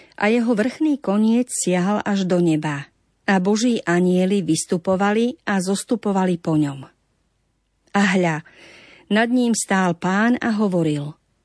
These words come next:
„Ja som Pán, Boh tvojho otca Abraháma a Izáka. Zem, na ktorej odpočívaš, dám tebe a tvojmu potomstvu.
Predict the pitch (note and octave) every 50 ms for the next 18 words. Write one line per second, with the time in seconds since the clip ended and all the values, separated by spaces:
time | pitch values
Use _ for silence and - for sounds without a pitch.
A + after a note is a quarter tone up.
0 | _ _ _ _ _ _ _ - F#3 G3 F#3+ F#3+ - - G3+ G3 E3+ - G3 G3
1 | G3 G3+ G#3+ A3+ A#3 A#3 A3+ _ _ _ _ _ - F#3 F3 G3+ G#3+ G#3+ - -
2 | - G3+ F#3 G3 G3 F#3+ F#3+ F#3+ - - F3+ - - - E3+ C#3+ F3+ E3+ G#3 G#3
3 | G3 G3 G3+ F#3+ F#3+ F#3+ F#3+ F#3+ F#3+ F#3+ - _ _ _ _ G3 G3 - - G#3
4 | F#3+ E3 F3 D#3+ D3+ D3 - - - C3+ - - - _ _ _ _ _ _ _
5 | _ _ _ _ _ _ _ _ _ _ _ _ _ _ _ - G#3 G3 A#3+ C#4+
6 | D4 C#4 G#3 D#3+ D3+ - - F3+ F3 E3+ E3 - G#3 - - A3+ G3 - - -
7 | F3+ F3 E3 F3+ F#3 F#3 - - - - - - - - - - - - - F3
8 | G3+ G#3 G#3 G#3 E3+ - - A#3 A3+ A#3+ B3+ B3 - G#3+ G3 - - G3 G#3 G#3
9 | G#3 G3+ G3 - - F#3 F3+ - D3 D3 D#3 - - - - F3 D#3 - -